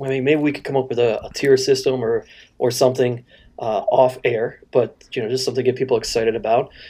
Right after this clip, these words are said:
because we will be streaming. We do have, we're gonna have the A team of commentators there.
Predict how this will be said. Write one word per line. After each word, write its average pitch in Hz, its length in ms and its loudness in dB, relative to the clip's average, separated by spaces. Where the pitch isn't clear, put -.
because 160 360 2
we 147 140 -4
will 156 200 4
be 170 160 -4
streaming. 123 580 -4
We 139 200 -2
do 156 240 0
have, 143 460 -4
we're 131 100 -2
gonna 151 140 2
have 156 120 2
the 143 120 2
A 151 160 4
team 160 240 -4
of 160 100 -6
commentators 113 800 -2
there. 104 280 -4